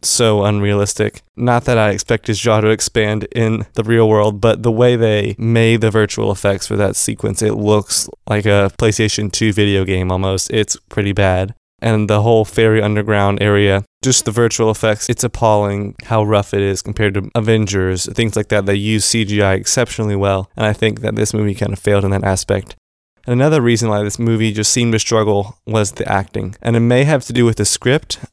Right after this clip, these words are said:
I think that the Irish blessing idea, for example, worked okay when it was Artemis Fowl Senior talking to Artemis Fowl, but it was absolutely terrible when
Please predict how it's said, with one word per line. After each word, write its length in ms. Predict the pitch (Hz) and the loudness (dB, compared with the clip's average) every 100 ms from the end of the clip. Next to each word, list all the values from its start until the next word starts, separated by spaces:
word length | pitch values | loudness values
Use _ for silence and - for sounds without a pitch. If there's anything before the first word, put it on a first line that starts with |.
| - | -4
I 140 | 110 | -2
think 220 | - 113 | 0 -2
that 100 | 110 | -2
the 180 | 110 - | -2 0
Irish 300 | 113 113 110 | 2 2 0
blessing 460 | 113 113 107 117 107 | 0 -2 0 -2 0
idea, 500 | 107 107 110 104 107 _ | 0 0 2 0 -2 _
for 160 | - 117 | -4 -4
example, 580 | 107 110 104 104 104 - _ | -2 -2 -2 0 -2 -4 _
worked 300 | - 123 127 | -2 0 2
okay 500 | 117 107 - 107 127 | -2 -2 -2 2 4
when 120 | 147 135 | 4 0
it 60 | |
was 140 | - - | -2 0
Artemis 280 | 110 110 - | 0 0 0
Fowl 240 | 101 95 | 0 0
Senior 480 | - 120 113 107 104 | 0 0 0 0 -2
talking 320 | - 110 113 | -2 -2 0
to 100 | 107 | -2
Artemis 360 | 104 101 104 101 | 0 -2 -2 -2
Fowl, 420 | - 101 107 123 - | 0 2 2 -2 -8
but 340 | 101 113 101 | 0 2 2
it 60 | 120 | -4
was 280 | 110 113 - - | -2 -2 -4 0
absolutely 440 | 117 - 113 110 | 0 0 -2 -2
terrible 500 | 104 101 95 90 90 _ | 0 0 2 -2 -6 _
when 580 | 110 113 107 104 104 | 0 2 4 2 0